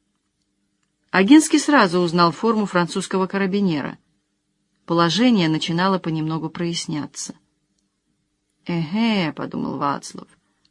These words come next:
«да тут французы. Видно, была стычка сразу же после того, как меня ранили. Оттого я и остался здесь лежать, а обмундирование, верно, ободрали мародёры.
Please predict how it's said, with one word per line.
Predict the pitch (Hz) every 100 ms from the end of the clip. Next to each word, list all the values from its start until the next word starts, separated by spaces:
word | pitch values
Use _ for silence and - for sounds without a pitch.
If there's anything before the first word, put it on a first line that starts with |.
| -
«да | 139
тут | 156 175
французы. | - 165 156 - 208 208 160 - - _ _ _ _ _ _ _ _ _ _ _ -
Видно, | 180 202 208
была | 196 208
стычка | 202 - 247 - 160
сразу | - 180 175 175
же | 175
после | 175 170 165
того, | 170 185
как | 185 175
меня | 175 190 196
ранили. | 196 151 143 - - _ _ _ _ _ _ _ _ _
Оттого | 156 - 185 202
я | 226 220
и | 220
остался | 208 - 262 233 -
здесь | 151 165 -
лежать, | 175 175 156 - - - - -
а | 170
обмундирование, | 170 170 180 180 190 220 254 185 151
верно, | 147 151 147 143 - -
ободрали | 139 156 147 175 180
мародёры. | 175 185 185 202 165 135